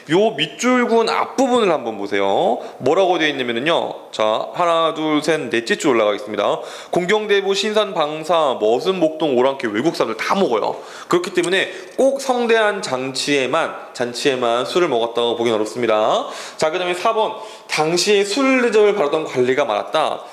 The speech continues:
리을을 통해서 볼 수 있는 내용일까요, 그게? 자, 이 부분은 무슨 내용이냐면은 지금 평원도구라는 관직을 얻고 나서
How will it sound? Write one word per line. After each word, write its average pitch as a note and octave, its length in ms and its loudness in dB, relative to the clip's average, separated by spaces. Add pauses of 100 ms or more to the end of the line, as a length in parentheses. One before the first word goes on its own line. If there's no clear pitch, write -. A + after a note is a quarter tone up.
(240)
리을을 A3 540 2
통해서 A#3 340 2
볼 F3+ 140 0
수 F#3 120 -4
있는 F#3+ 180 2
내용일까요, D3 500 2
그게? C#3 400 -2 (120)
자, A2+ 300 0
이 E3 180 -2
부분은 A3+ 500 0
무슨 E3+ 260 0
내용이냐면은 D3+ 680 2 (280)
지금 C#3 320 0
평원도구라는 G3+ 1200 2
관직을 C3+ 540 -2
얻고 G#2+ 340 0
나서 C3 360 0